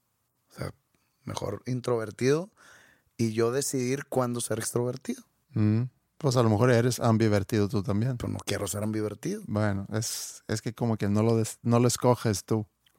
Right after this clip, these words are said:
Speaker 1: No, pues quiero que se llame diferente.
Speaker 2: <laughs> Bueno, ponle otro nombre, ponle el nombre que tú quieras. Entonces, se me revelaron algunas cosas al estar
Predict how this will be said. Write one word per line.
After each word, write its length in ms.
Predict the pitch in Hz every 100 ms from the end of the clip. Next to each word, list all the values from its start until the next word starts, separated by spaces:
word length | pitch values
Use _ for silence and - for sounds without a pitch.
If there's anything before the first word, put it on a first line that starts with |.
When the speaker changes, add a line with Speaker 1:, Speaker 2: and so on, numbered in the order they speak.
| _ 113
Speaker 1:
No, 240 | 131 202
pues 140 | - -
quiero 300 | 98 101 123
que 100 | -
se 120 | 110 104
llame 240 | 98 123
diferente. 560 | 123 110 143 180 - - _
Speaker 2:
<laughs> 240 | 104 85 -
Bueno, 400 | 139 117 95 95
ponle 280 | - 143 180
otro 180 | 170 160
nombre, 300 | 139 127 101
ponle 300 | - 123 135
el 100 | 135
nombre 240 | 127 123
que 100 | 117
tú 140 | 107 117
quieras. 480 | - 120 104 95 - _ - - - - - - - - _ _ _ _ -
Entonces, 580 | 131 143 143 170 - - _ -
se 200 | - 139
me 160 | 135
revelaron 540 | 135 127 123 135 165 156
algunas 420 | 127 131 143 -
cosas 480 | 123 139 117 113 123
al 120 | 113
estar 580 | 104 113 110 113 104